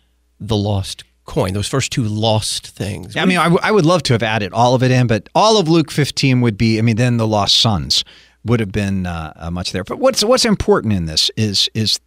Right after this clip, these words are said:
Speaker 2: the setup. Now, the tax collectors and the sinners were all drawing near to hear him. So there's the picture. Jesus, Jesus, they're coming to Jesus. They're running to Jesus to hear what he has to say. But the Pharisees and the scribes grumble,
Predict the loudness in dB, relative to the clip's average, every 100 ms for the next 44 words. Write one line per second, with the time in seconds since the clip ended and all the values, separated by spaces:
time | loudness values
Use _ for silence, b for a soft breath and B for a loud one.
0 | -4 -2 0 0 -2 -4 _ _ _ _
1 | _ _ -4 0 0 -2 -2 -2 -2 0
2 | 2 2 2 0 0 0 -2 0 0 0
3 | -2 -4 0 2 2 2 0 0 -2 -4
4 | -8 -4 -4 -4 -8 -4 -2 -4 -4 -4
5 | -4 -6 -6 -6 -4 -4 -4 -6 -8 -4
6 | -2 -2 -4 -6 -6 -8 -4 -2 -2 -4
7 | -4 -2 -2 -4 -6 -8 -12 _ -2 0
8 | 2 0 0 0 -2 -4 0 0 -2 -6
9 | -10 -12 -12 -4 -2 0 -2 -6 -6 -8
10 | -10 -10 -10 -8 -10 -12 _ b b b
11 | b b -2 -2 -2 -10 -2 2 2 2
12 | 0 -2 0 -2 -4 -6 -6 -8 -6 -2
13 | 0 2 0 0